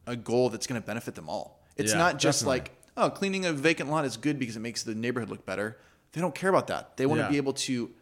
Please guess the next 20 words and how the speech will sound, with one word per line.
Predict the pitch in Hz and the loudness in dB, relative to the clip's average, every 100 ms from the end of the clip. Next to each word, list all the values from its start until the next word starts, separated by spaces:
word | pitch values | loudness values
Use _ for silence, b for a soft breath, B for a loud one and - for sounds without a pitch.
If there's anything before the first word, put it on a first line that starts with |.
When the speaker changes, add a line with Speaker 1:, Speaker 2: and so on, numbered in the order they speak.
| - | -10
Speaker 1:
partake | 143 135 - 143 143 131 | -8 -6 -2 -2 -2 -8
in | 113 | -6
the | |
neighborhood | 101 95 101 90 | -6 -8 -10 -10
too, | - 98 | -8 -2
not | 117 139 | 0 0
just | 131 131 | 0 -6
make | 117 | -6
it | - | -8
look | 101 - | -12 -8
better. | 76 - B B | -8 -8 B B
Speaker 2:
Yeah, | 127 131 120 | -2 0 0
definitely. | 101 131 127 95 151 | -2 -4 -4 0 2
Speaker 1:
They | |
wa-, | 156 | 2
it, | 147 - - 135 | -4 -8 -12 -2
that | 135 - - | -2 -2 -8
combination | - 147 135 131 - 135 | 0 2 2 0 -2 -4
of, | 107 | -6
like, | 104 95 - | -6 -6 -8